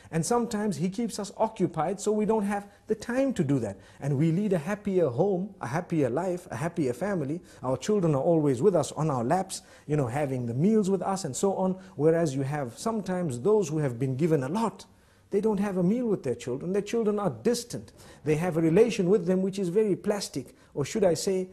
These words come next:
very cosmetic. We ask the Almighty not to make us from those. Yes, there is an exception. There are those who are wealthy,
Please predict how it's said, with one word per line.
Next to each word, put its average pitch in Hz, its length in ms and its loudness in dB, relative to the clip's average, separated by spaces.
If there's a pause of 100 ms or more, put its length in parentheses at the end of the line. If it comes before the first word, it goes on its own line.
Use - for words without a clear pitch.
(160)
very 202 400 8
cosmetic. 120 640 -4 (240)
We 147 160 0
ask 180 240 0
the 156 120 0
Almighty 143 580 -2 (140)
not 190 240 0
to 190 80 0
make 170 240 0
us 131 80 -6
from 120 180 -8
those. 101 240 -6 (320)
Yes, - 580 -8
there 117 160 -6
is 123 120 -4
an 113 100 -6
exception. 110 500 -6 (440)
There 131 160 -4
are 170 180 0
those 139 300 0
who 127 100 -8
are 113 100 -6
wealthy, 120 460 -6